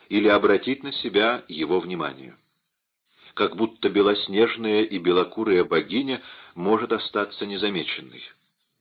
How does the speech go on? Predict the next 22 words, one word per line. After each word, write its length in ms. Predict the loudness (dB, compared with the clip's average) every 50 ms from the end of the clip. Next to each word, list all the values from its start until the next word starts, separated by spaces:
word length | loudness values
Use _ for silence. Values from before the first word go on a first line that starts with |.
| _
Поняла 480 | 0 0 0 2 0 -2 0 0 0 0
она 220 | -2 -4 -6 -6
это? 280 | -6 -8 -10 -12 -16 -16 _ _ _ _ _ _ _ _ _ _ _ _ _ _ _ _ _ _ _ _ _
Тогда 360 | -2 0 0 2 4 6 6
ей 240 | 6 6 6 4 4
это 260 | 2 0 0 -2 -6
безразлично. 800 | -8 -8 -6 -4 -4 -4 -4 -4 -4 -4 -4 -8 -10 -12 -16 -20 _ _ -20 -20 -20 -20 _ _
Король 320 | 2 4 8 10 10 8
вздохнул, 640 | 8 6 4 4 4 4 4 2 4 4 4 4 4
попросил 500 | 2 2 4 4 4 4 6 4 4 6
небесное 540 | 4 2 2 2 2 2 0 2 2 2
видение 640 | 2 2 2 2 2 2 4 2 2 2 2 2 0
не 120 | -4 -8
стесняться 720 | -10 -10 -10 -12 -10 -8 -4 -2 0 0 -2 -4 -6 -6 -4
его 160 | -2 -2 -2
присутствием 800 | -2 -4 -4 -2 0 0 -2 -2 -2 2 2 2 2 2 -2 -10 -20 -20 -20 -20 -20 -20 _ -4
и 140 | -4 -4 -4
сделал 480 | -4 0 2 4 6 6 6 6 4
жест 420 | 2 2 2 0 0 0 -4 -8 -10
в 100 | -12 -12
сторону 420 | -4 2 4 4 4 4 2 0
своего 520 | -4 -2 0 2 2 4 4 6 4 4